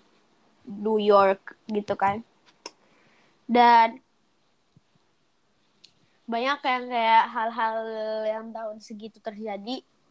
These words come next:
gue jadi tahu gitu loh. Kayak ternyata dulu ada I V F. Gue kira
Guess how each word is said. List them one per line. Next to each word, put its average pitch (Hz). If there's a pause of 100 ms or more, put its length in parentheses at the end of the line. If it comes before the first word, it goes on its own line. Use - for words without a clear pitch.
(1000)
gue 262
jadi 226
tahu 180
gitu 175
loh. 175 (320)
Kayak 185 (480)
ternyata 226
dulu 240 (160)
ada 214
I 214
V 254
F. 233
Gue 220
kira 233